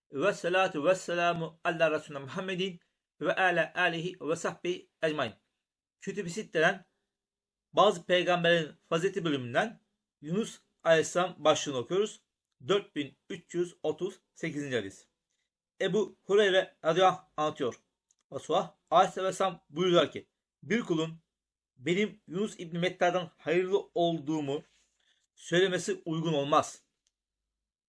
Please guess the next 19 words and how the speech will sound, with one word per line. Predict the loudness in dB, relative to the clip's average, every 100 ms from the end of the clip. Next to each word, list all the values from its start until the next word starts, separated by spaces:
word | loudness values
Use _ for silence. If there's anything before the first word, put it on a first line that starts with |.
| -6
Onun | -2 -2 -2 -14
nesebi | -6 -6 -4 -2 2
de | 2 2
babasınadır." | -8 -4 -2 -2 0 -2 -2 -6 _ _ _ _ _ _ _ _ _ _ _ _
Bazı | 6 6 8 4
alimler | 4 2 -2
demişti | -4 -4 -6
ki, | -6 -6 _ _ _ _ _ -2
rivayette | 2 2 0
geçen | -2 -2 -2 -8 _ _ _ _ _ _ _ _ _ _ _ _ _ _ _ -2
"onun | 2 2 2
nesebi | -2 0 0 2
babasınadır" | 2 0 -4 -6 -6
cümlesi | -4 0 0 -2 _ _ _ _ _ _ _ -6
Ebu | -2 -2 -2
Hureyre'nin | 2 4 4 0 0
kelamıdır. | 4 4 4 -2 -8 _ _ _ _ _ -2
Bir | 0 6
derstir. | 6 6 2 -10 -12